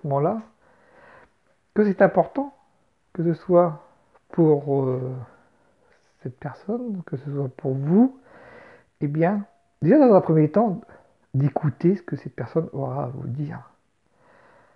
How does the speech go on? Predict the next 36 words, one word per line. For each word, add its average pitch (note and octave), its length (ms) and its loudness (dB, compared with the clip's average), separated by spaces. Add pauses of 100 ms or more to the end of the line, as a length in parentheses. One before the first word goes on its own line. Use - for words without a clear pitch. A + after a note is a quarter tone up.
(120)
Après, A3 420 0
euh, E3 260 6 (640)
il - 40 0
y - 20 2
a D#3+ 40 2
le - 60 -6
côté F#3 300 2
où, A3+ 280 4
euh, - 240 2 (840)
vous D3 100 2
n'allez D#3+ 260 8
pas D#3 220 2
forcément F#3 500 2 (760)
boire D3 420 2
toutes D3+ 140 -6
ces C3+ 100 -6
paroles. D#3 460 -6 (1500)
Parce E3 160 -2
que C4 440 0 (160)
il - 40 -2
y E3+ 40 0
a - 20 0
le D#3 60 -6
côté F#3+ 320 -6
où, G3 120 -2
dans D3+ 220 -4
un C#3 60 -4
premier F#3 260 -8
temps, B3 200 -8
vous F3 140 -4
allez D3 240 -2
écouter. F3+ 480 0
Vous - 380 -10
voyez, F#3+ 260 4
avant F3+ 240 2
de, F3+ 540 4